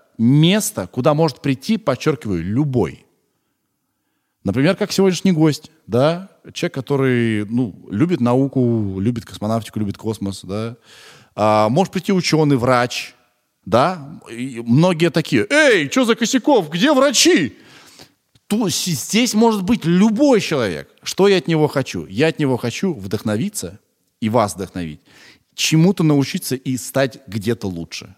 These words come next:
Понимаете? Вот о чём подкаст «Серёжа Микрофон». Поэтому я вас прошу не, а, давать никакую оценку, гу-, как бы только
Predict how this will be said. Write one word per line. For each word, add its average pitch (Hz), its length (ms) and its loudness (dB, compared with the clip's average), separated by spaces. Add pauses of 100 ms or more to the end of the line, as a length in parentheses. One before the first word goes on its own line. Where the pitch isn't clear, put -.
Понимаете? 123 420 0
Вот 120 340 -2
о 139 60 -2
чём 107 240 -6
подкаст 87 400 -10
«Серёжа 82 300 -6
Микрофон». 78 400 -8
Поэтому 127 280 2
я 139 200 4
вас 160 140 -4
прошу 110 460 -4 (1080)
не, 170 920 4
а, 127 380 4
давать 131 440 2
никакую 139 500 2
оценку, 143 500 -2
гу-, 117 720 -10
как 120 220 -2
бы 104 100 -4
только 139 460 -2